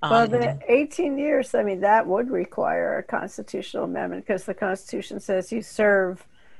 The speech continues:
Speaker 1: you know, upon good, on good behavior, which basically means you can only be removed for, uh, anything that falls under the impeachment clause.
Speaker 2: Mm-hmm.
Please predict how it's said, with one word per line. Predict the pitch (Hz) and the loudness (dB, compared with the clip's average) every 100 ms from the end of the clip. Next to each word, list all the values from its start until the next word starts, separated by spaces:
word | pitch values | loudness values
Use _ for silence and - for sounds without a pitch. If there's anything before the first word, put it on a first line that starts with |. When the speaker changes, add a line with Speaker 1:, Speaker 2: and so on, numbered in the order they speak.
| - - | -18 -6
Speaker 1:
you | 240 | 2
know, | 233 202 180 | 6 8 8
upon | 180 - 196 190 | 4 2 0 0
good, | 208 196 190 | -2 -2 -2
on | 185 190 | -6 -4
good | 185 202 196 | -4 -4 -2
behavior, | 180 214 214 196 175 - | -2 2 2 2 -2 -2
which | 185 - - - | -6 -8 -10 -4
basically | 180 190 185 196 | -4 -4 -6 -4
means | 180 185 175 | -4 -6 -8
you | 180 | -10
can | 196 | -8
only | 170 185 180 | -6 -6 -6
be | - 175 175 175 - - | -2 -2 -2 -6 -12 -6
removed | 208 202 190 190 180 185 - | 0 2 4 4 2 -2 -14
for, | - 202 180 - - 170 _ - - | -8 0 4 4 4 0 _ -8 -4
uh, | 147 - | -2 2
anything | 208 202 196 196 | 4 4 2 -2
that | 180 | -2
falls | - 180 - | 0 -2 -2
under | 180 185 | -6 -8
the | - | -8
impeachment | 175 - - 196 - - | -10 -8 -8 -8 -10 -10
clause. | - - - - - - 180 | -6 -4 -2 -4 -8 -10 -8
Speaker 2:
Mm-hmm. | 165 185 | -4 -4